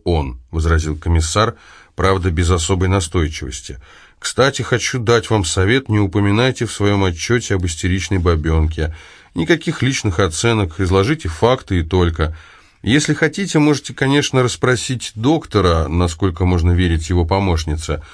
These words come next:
Хотя нет, лучше не стоит. Это ведь опять-таки личная оценка. Пусть следственный судья сам решает, как отнестись к тем или иным показаниям.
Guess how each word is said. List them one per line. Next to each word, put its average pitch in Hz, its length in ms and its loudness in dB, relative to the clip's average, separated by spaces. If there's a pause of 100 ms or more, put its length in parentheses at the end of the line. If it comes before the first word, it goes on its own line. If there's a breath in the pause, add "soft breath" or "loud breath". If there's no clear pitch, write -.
(140 loud breath)
Хотя 151 340 -2
нет, 110 260 0
лучше 113 300 -2
не 110 120 2
стоит. 69 480 -4 (480 soft breath)
Это - 200 -2
ведь 139 120 -2
опять-таки 131 580 -2
личная 113 440 2
оценка. 90 680 0 (320 loud breath)
Пусть - 460 -4
следственный 120 840 2
судья 120 580 2
сам 120 400 2
решает, 107 540 2
как 87 320 0
отнестись 80 560 -2
к - 80 -16
тем 95 260 0
или 82 160 2
иным 80 220 4
показаниям. 73 720 -4